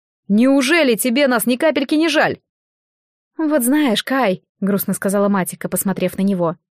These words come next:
«ни чуточки, не жаль. Я вот смотрю на вас, на всех, на тебя, на Элвина,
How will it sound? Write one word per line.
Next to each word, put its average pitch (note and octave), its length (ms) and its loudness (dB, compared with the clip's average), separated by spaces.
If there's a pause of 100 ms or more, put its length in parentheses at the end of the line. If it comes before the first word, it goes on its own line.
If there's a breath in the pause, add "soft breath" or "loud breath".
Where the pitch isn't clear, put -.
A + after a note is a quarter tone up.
(160)
«ни E4 160 0
чуточки, - 640 -4 (100)
не G3+ 160 2
жаль. A#3+ 360 -2 (460)
Я E4 180 2
вот A#3 120 2
смотрю A#3 440 0
на G3 160 2
вас, A3 400 0
на G3 100 -4
всех, C4 540 0 (280 soft breath)
на C#4 160 2
тебя, G#3+ 560 2
на G#3 240 0
Элвина, G#3+ 600 2